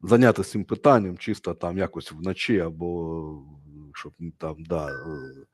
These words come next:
чисто і, е, всі кнопочки на дотик, все, все порухати, все порухати, по-, подивитися, як воно працює.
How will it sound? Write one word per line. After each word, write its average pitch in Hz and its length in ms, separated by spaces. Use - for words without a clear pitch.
чисто - 400
і, 104 260
е, 73 380
всі 117 300
кнопочки 113 680
на 95 140
дотик, 92 460
все, 98 260
все 90 300
порухати, 95 600
все 92 260
порухати, 90 520
по-, 80 380
подивитися, 90 560
як 82 100
воно 82 160
працює. - 500